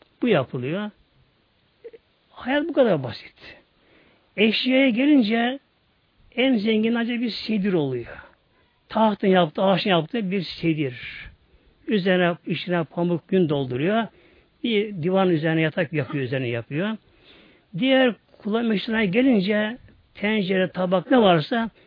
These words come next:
hep bunlar topraktan bunlar da böyle. E, kaşıklar da ağaç kaşıklar onlarda. Yani hayat çok ucuz. O zaman doğal bir hayat var o zamanlar. Öyle hayat var o zamanlar.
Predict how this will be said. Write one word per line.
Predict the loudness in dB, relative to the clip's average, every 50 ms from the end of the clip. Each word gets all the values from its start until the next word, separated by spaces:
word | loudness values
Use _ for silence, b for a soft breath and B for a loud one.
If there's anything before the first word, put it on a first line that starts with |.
| b b b b
hep | -4 -4 -2
bunlar | -2 -2 -2 -2 -2 -4 -4
topraktan | -6 -6 -6 -6 -4 -2 -2 -4 -4 -2 -4 -4 -4 -4
bunlar | -6 -8 -12 -14 -14 -16
da | -20 -20 -20 -20 _
böyle. | _ -20 _ _ _ _ _ _ _ _ _ _ b b b b b b b b b -8
E, | -8
kaşıklar | -4 0 2 2 2 2 0 2 2 4 4
da | 4 2 0 -2 -10 _ _ _ _ _ _ _
ağaç | -2 0 2 2 2 2 2
kaşıklar | 2 2 2 2 0 0 0 0 2
onlarda. | 2 0 0 0 0 -2 -2 -2 0 0 0 -2 -2 _ b b b b b b b b b b b
Yani | 2 2 4 4 2
hayat | 0 -2 0 2 2 4 4 4 2 2 -2 -10 -20 _ _ _ _ _ -6
çok | 0 2 2 2 0 -4 _
ucuz. | 0 2 2 4 4 4 4 2 0 -4 -14 -18 _ _ _ _ _ _ _ _ _ 0
O | 2 4 4
zaman | 4 4 2 4 4 2 2 0 2
doğal | 2 2 2 2 2 2
bir | 4
hayat | 6 6 6 6 4
var | 2
o | 2
zamanlar. | 2 2 0 0 0 0 -2 -4 -6 -8 _ _ _ _ 4
Öyle | 4 6 6
hayat | 6 4 4 2
var | 0
o | 0
zamanlar. | 0 0 0 2 2 4 4 4 4 2